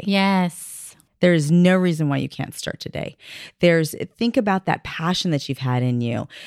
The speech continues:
Speaker 2: Maybe you've always really wanted to, to cook really well. Start making those plans to do that. That will build your confidence because you put a, you know, a plan and, you know, first the seed of that passion is in you,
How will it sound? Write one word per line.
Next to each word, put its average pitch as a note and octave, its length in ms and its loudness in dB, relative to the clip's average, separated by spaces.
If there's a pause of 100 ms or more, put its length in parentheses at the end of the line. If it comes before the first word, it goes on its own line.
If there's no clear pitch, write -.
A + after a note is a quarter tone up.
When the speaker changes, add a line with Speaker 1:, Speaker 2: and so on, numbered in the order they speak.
(140)
Speaker 2:
Maybe F3+ 340 4
you've G#3+ 440 4
always D#3+ 520 0
really D#3+ 320 2
wanted D3 480 2
to, B2+ 300 2 (520)
to - 200 0
cook - 380 -2
really B2+ 260 0
well. - 500 -4
Start B3 400 0
making B3+ 420 4
those G#3+ 340 2
plans F#3+ 600 0
to F3+ 120 -2
do F3+ 380 4
that. A#2+ 300 2
That F3 540 -2
will A3 140 2
build D#3 320 2
your E3 80 -2
confidence C#3+ 640 -2
because D#3+ 520 -2 (720)
you F3 160 2
put D#3+ 280 2
a, A#2+ 100 2 (200)
you F3 160 4
know, C3+ 120 6
a C3+ 60 2
plan F#3 400 2
and, G#3 200 2
you D3 160 4
know, B2 60 0
first C3+ 260 -2
the C3 60 -4
seed F3+ 540 2
of E3+ 100 0
that F3 160 2
passion D3 520 0
is D3 260 0
in C#3+ 200 4
you, B2 360 -4